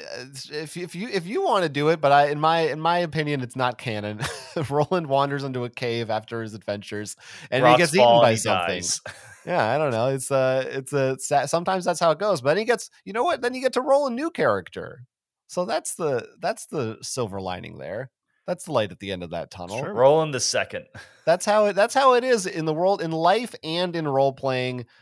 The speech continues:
Speaker 1: You have a character for a while, th-, they end up dead, you make a new one. You know,
Speaker 3: Right.
Speaker 1: there's a, there's a little bit of a moral there for all
Speaker 3: But
Speaker 1: of
Speaker 3: hey,
Speaker 1: us.
Speaker 3: listen,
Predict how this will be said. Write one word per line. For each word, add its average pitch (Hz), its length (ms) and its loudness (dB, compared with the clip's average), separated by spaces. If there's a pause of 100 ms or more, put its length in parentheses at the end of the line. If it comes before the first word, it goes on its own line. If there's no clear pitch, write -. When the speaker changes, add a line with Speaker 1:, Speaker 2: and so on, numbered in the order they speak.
Speaker 1:
You 127 100 -2
have 156 280 2
a 165 60 -4
character 135 480 0
for 117 240 -2
a 113 60 2
while, 104 540 2 (460)
th-, 107 160 -10
they 113 420 -2
end 127 240 0
up 110 200 -2
dead, 104 420 0
you 117 140 -8
make 95 240 -8
a 92 40 -10
new 82 200 -12
one. 73 320 -18 (140)
You 180 100 -8
know, 190 80 -2
Speaker 3:
Right. 208 80 2
Speaker 1:
there's 220 180 -2
a, 214 160 -2
there's 220 140 -2
a 214 40 -4
little 220 200 0
bit 185 80 -2
of 147 60 -4
a 135 40 0
moral 104 340 0
there 82 200 -8
for 85 200 -8
all 80 60 -6
Speaker 3:
But 208 120 8
Speaker 1:
of - 20 -8
Speaker 3:
hey, 208 160 4
Speaker 1:
us. 170 60 -8
Speaker 3:
listen, 160 360 2